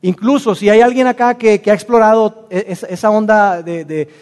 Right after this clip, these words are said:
del Oriente, eh, el budismo y todo eso, aún en ese tipo de, de religiones hay reglas, hay principios que tú tienes que seguir para escalar de nivel y experimentar el nirvana, que es la nada.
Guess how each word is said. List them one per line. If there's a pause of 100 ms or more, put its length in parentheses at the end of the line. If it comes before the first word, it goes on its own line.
(140)
del
Oriente,
eh,
el
budismo
y
todo
eso,
aún
en
ese
tipo
de,
de
religiones (260)
hay
reglas,
hay
principios
que
tú
tienes
que
seguir
para
escalar
de
nivel (160)
y
experimentar
el
nirvana,
que
es
la
nada.